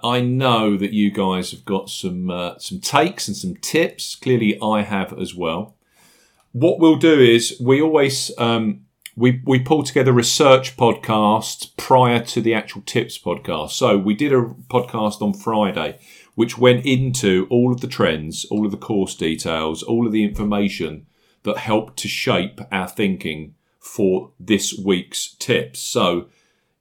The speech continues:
if I were you guys, go and review that if you haven't listened to it already, because there's a lot of information in there that you can take on board, and just that'll help you potentially shape the angles of attack that you're going to have. However, I will surmise,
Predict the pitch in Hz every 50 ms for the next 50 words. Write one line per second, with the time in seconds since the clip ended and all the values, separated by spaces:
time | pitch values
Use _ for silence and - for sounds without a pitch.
0 | _ - 131 147 160 160 151 135 127 123 120 110 113 113 113 117 - 117 120 -
1 | - - 160 156 139 135 127 127 131 127 123 123 120 123 123 120 117 110 107 113
2 | 104 113 101 - 104 98 - 101 98 95 - 101 95 87 87 95 95 90 - -
3 | 67 65 65 _ _ _ _ - - - - 90 82 87 85 95 101 110 110 101
4 | 104 101 95 98 95 95 92 92 90 - - - 78 73 73 76 76 73 71 71
5 | - - 92 - - 104 95 90 - 87 82 73 73 82 82 82 80 80 80 -
6 | - _ _ _ _ _ _ _ _ _ _ - 92 - 98 95 92 - - -
7 | - 104 104 - 104 95 - - 104 98 - - - - 92 87 - - - -
8 | - - 107 98 95 - - 87 - - - 107 90 87 87 - - - - -
9 | - 98 98 98 95 92 85 85 85 85 90 - - - - 98 87 - - 87
10 | 80 - 87 87 98 98 98 95 90 - 95 87 82 80 76 - - - - -
11 | 110 87 71 69 - - _ _ _ _ _ - - - _ _ _ _ _ _
12 | _ - 127 131 139 127 90 78 - - - _ - 104 107 110 127 123 123 -
13 | - 135 127 117 95 82 80 90 - 131 - - -